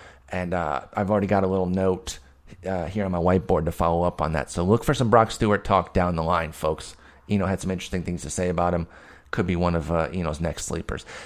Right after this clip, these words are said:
The other guy to accept the qualifying offer, though, was Neil Walker. I don't have an issue with this one either. This one totally makes sense to me, especially he's coming off of a, a back surgery.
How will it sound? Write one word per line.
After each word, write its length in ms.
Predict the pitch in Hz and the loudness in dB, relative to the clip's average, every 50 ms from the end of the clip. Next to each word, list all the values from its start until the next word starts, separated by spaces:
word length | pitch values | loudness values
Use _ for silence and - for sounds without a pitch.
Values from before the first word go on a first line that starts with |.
| - - | 0 4
The 80 | 135 | 4
other 100 | 180 196 | 6 6
guy 120 | 170 175 170 | 6 4 4
to 60 | 156 | 4
accept 320 | 147 - - - 139 - - | 2 0 0 0 0 0 -2
the 60 | 117 | -2
qualifying 500 | - - 120 117 117 - 113 107 101 101 | 0 2 4 4 4 2 2 2 2 2
offer, 220 | 98 98 95 - | 2 0 0 0
though, 100 | 101 101 | -2 -2
was 140 | 95 92 87 | -2 -2 0
Neil 240 | 98 110 120 123 117 | 0 2 2 4 4
Walker. 520 | 113 110 104 92 90 - - 92 92 92 - - - _ _ - - - - - _ _ _ _ _ - - - - _ _ - | 4 6 6 4 4 2 -2 -2 -2 -4 -6 -12 -20 _ _ -20 -20 -20 -20 -20 _ _ _ _ _ -20 -20 -20 -20 _ _ 2
I 120 | 113 143 | 4 4
don't 160 | 139 139 135 | 4 4 4
have 320 | 131 139 135 123 101 104 - - | 4 4 4 4 2 0 -6 -4
an 100 | 131 131 | -2 -2
issue 280 | 127 123 - - 123 | -2 -2 -2 -4 -4
with 160 | 117 110 107 - | -4 -4 -2 0
this 240 | 120 123 123 - | 0 0 0 -2
one 120 | 110 104 101 | -4 -2 0
either. 240 | 101 104 104 90 90 | 0 0 0 -2 -2
This 220 | 95 107 - - | -4 -6 -4 -4
one 120 | 120 117 | -4 -4
totally 280 | 107 120 113 120 113 110 | -2 0 0 0 0 0
makes 220 | 110 107 104 - | -2 -2 -4 -4
sense 280 | - - 107 110 107 - | -4 -2 -2 -2 -2 -4
to 80 | - 101 | -2 -2
me, 80 | 95 | -2
especially 580 | 92 92 - - 110 110 - - 117 110 101 - - - - - - | -2 -2 -2 -2 -2 -2 0 0 -2 -2 -2 -2 -6 -12 -16 -10 -6
he's 140 | - 117 - | -4 -4 -4
coming 240 | - - 110 113 110 | -2 -2 -2 0 0
off 220 | 107 101 - - | 0 0 -2 -4
of 160 | 95 87 - | -8 -6 -4
a, 160 | 98 101 92 85 - | -2 -2 -2 -2 -4
a 80 | 85 90 | -8 -8
back 400 | 85 - 110 117 120 120 113 - | -4 0 2 2 2 2 0 -4
surgery. 720 | - - 117 113 113 104 92 107 110 113 113 110 101 - | -4 0 2 2 2 0 0 -2 0 0 0 0 -2 -2